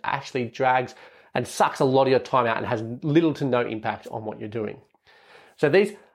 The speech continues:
teachers, these effective teachers, they are supportive of others, right? They're dragging other teachers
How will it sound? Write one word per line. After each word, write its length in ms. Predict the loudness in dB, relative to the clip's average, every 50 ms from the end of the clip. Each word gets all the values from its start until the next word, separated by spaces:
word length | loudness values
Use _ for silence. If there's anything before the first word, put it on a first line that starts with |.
| _ _ _ _ _ 0
teachers, 340 | 2 2 2 2 0 0 0
these 140 | 2 0 0
effective 320 | 2 0 0 0 0 -2
teachers, 140 | -2 2 4
they 60 | 4
are 100 | 4 4
supportive 600 | 2 0 -2 -2 -2 0 2 4 4 4 4 0
of 100 | 0 0
others, 280 | 2 2 2 2 0 0
right? 100 | 0 0
They're 120 | 0 -2
dragging 720 | -2 -6 -10 -4 0 2 4 4 4 2 2 0 -2 -4 -2
other 180 | -2 0 0 -2
teachers 380 | -4 -4 -6 -4 -4 -6 -6